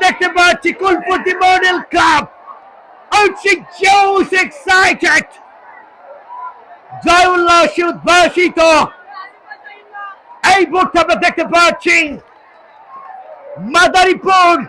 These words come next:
কুলপতি মডেল ক্লাব। They are laughing with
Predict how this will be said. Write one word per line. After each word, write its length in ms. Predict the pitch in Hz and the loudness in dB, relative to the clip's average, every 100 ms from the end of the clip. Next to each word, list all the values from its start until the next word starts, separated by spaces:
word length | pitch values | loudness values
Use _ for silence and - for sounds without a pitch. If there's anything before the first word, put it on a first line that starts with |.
| - _ _ _ _ _ _ _ _ | -14 _ _ _ _ _ _ _ _
কুলপতি 560 | 427 403 - 415 403 381 392 | 0 0 0 -4 -2 -2 2
মডেল 360 | 403 403 381 330 - | 2 4 0 -2 -4
ক্লাব। 320 | 359 330 294 - - - _ _ _ _ _ - _ _ - | 0 2 2 -2 -12 -20 _ _ _ _ _ -20 _ _ -6
They 160 | 392 403 - | 0 0 4
are 140 | 381 381 392 | 4 4 4
laughing 460 | 392 370 - 392 359 | 4 2 0 0 2
with 160 | 381 - | 0 0